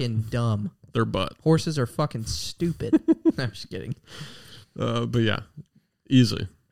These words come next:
Speaker 2: I've never done it, but I did see a TikTok on
Speaker 1: Oh,
Speaker 2: that.
Speaker 1: hell yeah,
Speaker 2: It's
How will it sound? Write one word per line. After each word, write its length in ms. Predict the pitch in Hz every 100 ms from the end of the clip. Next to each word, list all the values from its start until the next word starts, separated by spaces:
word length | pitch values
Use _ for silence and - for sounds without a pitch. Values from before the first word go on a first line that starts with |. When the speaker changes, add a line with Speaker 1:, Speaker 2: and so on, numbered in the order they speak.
| _ _ -
Speaker 2:
I've 140 | 123
never 220 | 139 143 123
done 200 | 110 113
it, 160 | 110
but 140 | 104 92
I 80 |
did 240 | 90 92 87
see 140 | -
a 40 | -
TikTok 440 | - - - -
on 60 | 117
Speaker 1:
Oh, 80 | 110
Speaker 2:
that. 100 | -
Speaker 1:
hell 140 | 208
yeah, 140 | 170
Speaker 2:
It's 0 | 120